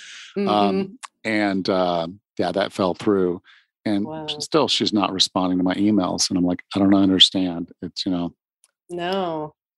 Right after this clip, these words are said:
Speaker 2: But
Speaker 1: Terrible customer service.
Speaker 2: It is. But we are on those other, uh, bookings. And so if you're looking
Speaker 1: Good.
Speaker 2: for a vacation spot, uh, come on down to Bocas del Toro. Uh, we've got rooms. <laughs>
Speaker 1: Awesome. <laughs> Yeah.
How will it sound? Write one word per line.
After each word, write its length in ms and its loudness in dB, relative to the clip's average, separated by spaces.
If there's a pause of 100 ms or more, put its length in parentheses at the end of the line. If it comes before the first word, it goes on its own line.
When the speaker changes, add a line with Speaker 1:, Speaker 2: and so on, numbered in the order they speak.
(160)
Speaker 2:
But 40 -12
Speaker 1:
Terrible 340 0
customer 380 -2
service. 580 -2 (160)
Speaker 2:
It 160 4
is. 340 -2
But 200 4
we 120 2
are 220 4
on 120 2
those 220 0
other, 360 0 (460)
uh, 280 -8 (200)
bookings. 420 -4
And 100 -6
so 180 0
if 140 -6
you're 240 -4
looking 400 2
Speaker 1:
Good. 60 0
Speaker 2:
for 160 2
a 60 2
vacation 580 2
spot, 460 0 (360)
uh, 260 -6
come 140 -2
on 120 4
down 180 2
to 80 2
Bocas 340 0
del 160 -2
Toro. 540 2 (340)
Uh, 360 -2 (200)
we've 140 -4
got 240 2
rooms. 520 2
<laughs> 60 -4 (640)
Speaker 1:
Awesome. 760 2 (120)
<laughs> 100 -20
Yeah. 560 4